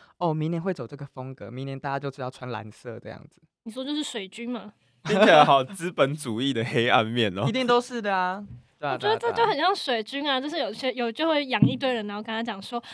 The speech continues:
Speaker 2: ，“啊，我觉得这东西好丑，那个人为什么穿身上？诶，我觉得他
Speaker 1: 嗯。
Speaker 2: 旧旧时候穿那件好好看哦。”然后明年就变成穿旧旧衣服的风格。没有啦，我现在对古着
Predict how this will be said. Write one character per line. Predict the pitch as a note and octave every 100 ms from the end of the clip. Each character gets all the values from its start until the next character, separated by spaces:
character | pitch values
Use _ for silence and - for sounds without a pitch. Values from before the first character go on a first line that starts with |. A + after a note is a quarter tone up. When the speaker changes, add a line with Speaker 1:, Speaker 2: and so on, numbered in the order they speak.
| -
Speaker 2:
，“啊， | - G#4
我 | G4+
觉 | F#4
得 |
这 | G4 G#4
东 | G4+
西 | G#4
好 | G#4 F#4 E4
丑， | - G4 D#4+
那 | G4+
个 |
人 | F#4+
为 | F#4+
什 | G4+
么 | D4
穿 | - F#4+
身 | F#4+ F4+
上？ | F#4
诶， | E4+
我 | A4+ C5+ -
觉 |
得 | G#4+
他 | G#4+ A4+
Speaker 1:
嗯。 | C3+
Speaker 2:
旧 | A#4 A4
旧 | A4 G#4+
时 | F#4+
候 | F#4+
穿 | G4+ G#4
那 | G4
件 | G4 G4+
好 | F4 E4
好 | E4+ D4+ C4
看 | - F4+ D4
哦。” | B3+ A3+ A3+ - - -
然 | C4+ C4+
后 | -
明 | B3 A#3+
年 | B3+
就 | B3+
变 | C#4 A#3+
成 | A3+
穿 | - A#3+
旧 | A#3 G#3+
旧 | G#3
衣 | G#3+
服 | -
的 | -
风 | - -
格。 | A3+ -
没 | B3
有 | D#4
啦， | C#4
我 | B3+
现 | D#4 G4
在 |
对 | G4+ G4+
古 | F#4+ C4+
着 | A3+ B3